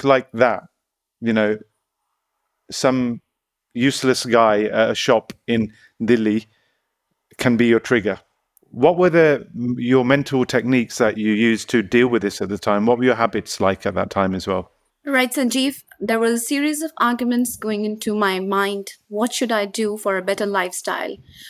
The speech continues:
Speaker 2: How can I create myself a new one so that I would be able to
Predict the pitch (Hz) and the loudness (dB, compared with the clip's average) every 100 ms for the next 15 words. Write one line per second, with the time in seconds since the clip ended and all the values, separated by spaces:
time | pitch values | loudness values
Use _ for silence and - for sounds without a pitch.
0 | - - 220 220 226 220 214 214 _ _ | -16 -4 -4 -2 0 0 0 -6 _ _
1 | _ _ - 269 247 254 254 - 214 220 | _ _ -2 0 2 0 -2 -2 -2 0
2 | 208 208 214 220 226 240 226 202 190 208 | -2 -2 -4 -2 0 0 -2 -2 -4 -6
3 | - 214 196 202 202 - 202 202 202 196 | -4 -4 0 -2 -2 -8 -8 -6 -6 -4
4 | 208 196 202 - 220 | -4 -4 -8 -4 -4